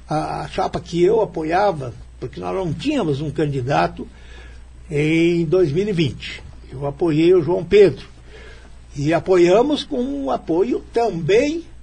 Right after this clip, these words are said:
do nosso diretório. Eu me lembro que a direção atual, daquela época, né, fazia questão, foi o, o Da-, Daniel, o tenente, e dizer, e o Seconello, que foi também bastante incisivo nisso.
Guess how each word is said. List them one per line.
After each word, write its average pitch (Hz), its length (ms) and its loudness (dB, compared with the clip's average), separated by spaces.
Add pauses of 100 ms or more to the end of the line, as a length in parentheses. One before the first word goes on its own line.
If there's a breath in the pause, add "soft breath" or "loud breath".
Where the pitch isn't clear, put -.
(580 soft breath)
do 156 100 -2
nosso 139 300 -4
diretório. 156 580 -2 (760 loud breath)
Eu 107 80 -10
me 135 120 0
lembro 185 320 2
que 185 480 -4
a 151 60 -2
direção 147 420 -4
atual, 160 560 0 (460 soft breath)
daquela 139 380 0
época, 175 400 2
né, 147 200 -10 (460)
fazia 131 320 -4
questão, 185 560 0
foi 143 220 -6
o, 139 40 -8
o 135 240 -12 (200)
Da-, 143 220 -10 (640 loud breath)
Daniel, 170 640 4
o 143 80 -4
tenente, 180 480 -6 (680 loud breath)
e 139 60 -4
dizer, 165 520 2
e 226 80 -4
o 269 180 2
Seconello, 233 560 2
que - 100 -16
foi 180 360 -2
também 151 420 -2
bastante 185 520 -2
incisivo 190 480 0
nisso. 170 320 -2